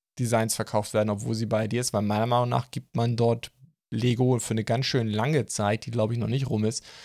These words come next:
äh, Lego eine gewisse Exklusivität, aber so ist es halt. Äh, die zwölf null null vier, das ist dann die Brutze-Bratturwerkstatt. Da ist übrigens so, die gibt es nicht bei Bluebricks als Pro, sondern das ist das eine Set, das sie auch als Special gemacht haben. Dafür könnt ihr oben einfach mal,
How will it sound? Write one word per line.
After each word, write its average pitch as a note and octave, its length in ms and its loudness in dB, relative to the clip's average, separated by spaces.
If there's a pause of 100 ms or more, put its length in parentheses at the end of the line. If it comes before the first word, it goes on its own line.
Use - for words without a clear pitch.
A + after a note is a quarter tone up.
(180)
äh, A2+ 140 0
Lego A2+ 280 2
eine A#2 120 0
gewisse G#2+ 320 -2
Exklusivität, G#2 800 -4
aber G2+ 240 0
so A2 140 -2
ist - 180 -4
es - 100 -4
halt. - 220 -4 (560)
Äh, D3+ 240 8
die D#3 100 2
zwölf F#3 240 4
null D#3+ 140 4
null C3+ 120 4
vier, A#3 280 0
das A3 120 -4
ist D#3+ 140 -2
dann C#3 80 0
die B2+ 80 2
Brutze-Bratturwerkstatt. D#3+ 1500 0
Da C#3 240 2
ist E3 100 0
übrigens F#3+ 360 0
so, F#3 320 2
die C#3+ 320 -4
gibt E3+ 240 -2
es C#3 220 -2
nicht D3 580 0
bei D#3+ 220 4
Bluebricks C#3 760 0 (400)
als A#2 360 2
Pro, F#3+ 480 -2
sondern C3 340 0
das B2+ 220 0
ist C#3 160 -10
das B2+ 140 -6
eine A2+ 340 -2
Set, - 340 0
das G#2+ 160 -4
sie - 140 -4
auch - 160 0
als - 180 -2
Special - 380 0
gemacht B2 420 0
haben. A2+ 240 2
Dafür G#2+ 260 -6
könnt A#2 200 -8
ihr A2 100 -6
oben A2+ 180 -4
einfach G#2 300 -6
mal, G#2+ 320 0